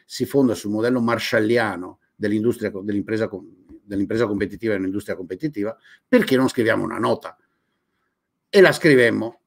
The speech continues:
non venne bene accolta, ci furono delle controversie non indifferenti, la tralascio gli aspetti personali, però noi diciamo, "Vabbè, senti, visto che ci siamo messi a fare, cominciamo a lavorare." E un giorno mi ricordo, eravamo a Ischia per un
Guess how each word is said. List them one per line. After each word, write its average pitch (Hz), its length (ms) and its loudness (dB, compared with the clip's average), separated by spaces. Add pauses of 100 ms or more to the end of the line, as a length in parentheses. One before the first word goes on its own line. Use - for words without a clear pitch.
non 190 240 0
venne 165 280 4
bene 123 180 -2
accolta, 113 460 -4
ci 139 120 -14
furono 113 220 -6
delle 98 140 -4
controversie 104 600 -6
non 104 200 -4
indifferenti, 95 800 -8
la 95 220 -12
tralascio 98 480 -8
gli 90 80 -8
aspetti 92 360 -12
personali, 101 720 -12 (680)
però 269 160 2
noi 147 100 6
diciamo, 143 300 6
"Vabbè, 120 240 6
senti, 120 200 -2
visto 127 100 0
che 117 40 -8
ci 110 60 -12
siamo 123 160 -2
messi 117 160 0
a 127 60 4
fare, 117 160 2
cominciamo 107 280 -2
a 101 40 0
lavorare." 101 280 -4
E - 40 0
un 269 60 6
giorno 160 200 6
mi 120 100 0
ricordo, 110 300 0
eravamo 113 420 4
a 127 40 4
Ischia 98 420 -2 (960)
per 117 200 4
un 101 460 -4